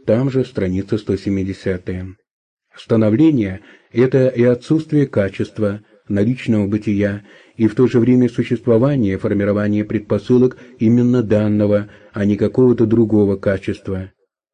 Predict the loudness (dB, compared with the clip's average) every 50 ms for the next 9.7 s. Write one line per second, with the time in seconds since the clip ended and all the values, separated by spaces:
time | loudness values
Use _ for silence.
0 | -8 -4 -2 0 2 0 0 -2 -4 -2 0 2 2 2 2 0 0 0 0 0
1 | 0 0 2 2 0 0 0 -4 -6 -4 0 0 2 2 2 0 -2 -4 -8 -14
2 | -20 -20 _ _ -8 -6 -2 0 0 -2 0 -2 -4 -2 0 2 0 0 0 0
3 | 0 0 2 2 2 2 0 0 0 0 0 -2 -2 -2 -2 0 -2 -2 -2 -4
4 | -8 -6 -2 0 0 0 0 -2 -8 -20 -20 -20 -12 -4 -4 -4 -2 -2 -4 -2
5 | -2 -2 -4 -6 -6 -2 0 0 0 0 -4 -8 -18 -20 _ _ -2 -2 -2 0
6 | 2 0 2 2 2 2 2 0 0 0 -2 0 0 0 0 0 2 0 0 0
7 | -2 -2 -4 -4 0 0 0 0 2 0 0 0 -2 -2 -2 -2 -2 -2 -4 -6
8 | -10 _ _ _ _ -6 -2 -2 -2 0 -2 -4 -2 0 -2 0 0 0 0 0
9 | 0 -2 -2 -2 0 -2 -2 -2 -2 0 0 0 0